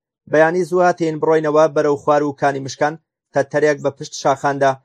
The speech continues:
بە پێگەیشت. مامۆستا برایم لە کێلانەوە ناردبووی بە پەلە کە بە جادە و بە ماشێن نابێ بگەڕێنەوە و شەوی پێش ئەم جادەیە پازدار گرتوویەتی. کاک دلێر لە کانی مشکانەوە بۆ لای کێلانە مینی چاندووە و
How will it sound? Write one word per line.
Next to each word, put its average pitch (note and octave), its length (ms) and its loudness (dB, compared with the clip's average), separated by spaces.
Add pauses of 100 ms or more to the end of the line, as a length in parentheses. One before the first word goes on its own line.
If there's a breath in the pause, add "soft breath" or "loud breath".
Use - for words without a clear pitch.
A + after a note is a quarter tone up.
(260)
بە C#3+ 120 0
پێگەیشت. B2 500 -4 (400)
مامۆستا C#3+ 400 0
برایم C#3+ 320 0
لە D#3 180 2
کێلانەوە C#3+ 500 0
ناردبووی D3 480 -2 (320)
بە D3 100 2
پەلە C#3 360 0
کە D3+ 160 -6
بە C#3 100 0
جادە C3+ 340 0
و C#3+ 120 0
بە C#3+ 60 0
ماشێن C3+ 380 -4
نابێ C#3+ 340 -2
بگەڕێنەوە C#3 560 0
و D#3 100 -6 (300)
شەوی D3 400 -2
پێش D3+ 220 -2 (360)
ئەم D3+ 200 -2
جادەیە C3+ 440 0
پازدار C3+ 580 0
گرتوویەتی. - 640 -10 (480)
کاک D3+ 160 2
دلێر D3 320 0
لە D#3+ 200 2
کانی D3 360 -4
مشکانەوە D3 520 0
بۆ C#3+ 140 0
لای D3 240 0
کێلانە C#3 360 0
مینی C#3+ 300 -6
چاندووە C3+ 340 0
و E3 100 -6